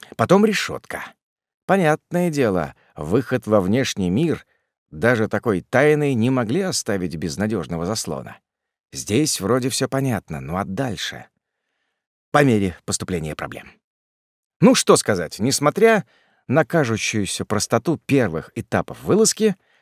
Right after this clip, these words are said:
упомянутые проблемы наступили почти сразу. Коня с телегой пришлось оставить на окраине леса, так как в заданном направлении проезжих троп не имелось. Оставалось надеяться,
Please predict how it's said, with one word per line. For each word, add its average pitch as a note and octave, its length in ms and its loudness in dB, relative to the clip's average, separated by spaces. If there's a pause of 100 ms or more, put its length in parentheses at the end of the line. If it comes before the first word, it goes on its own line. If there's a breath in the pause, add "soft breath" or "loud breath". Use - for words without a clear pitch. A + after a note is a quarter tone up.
(260)
упомянутые F3+ 640 2
проблемы D#3+ 480 2
наступили B2 540 -2
почти - 400 -6
сразу. - 640 -8 (580)
Коня D#3 320 4
с - 100 -2
телегой D#3+ 420 2
пришлось C#3 460 0
оставить C#3 560 0
на A2 120 2
окраине A2+ 500 2
леса, A#2 420 -4 (400)
так A#2 160 2
как B2 140 2
в F2 100 -6
заданном F#2+ 560 2
направлении A#2 640 0
проезжих F2 560 -2
троп F2 260 -6
не C#3 140 0
имелось. - 480 -6 (480)
Оставалось A#2+ 640 2
надеяться, B2 640 2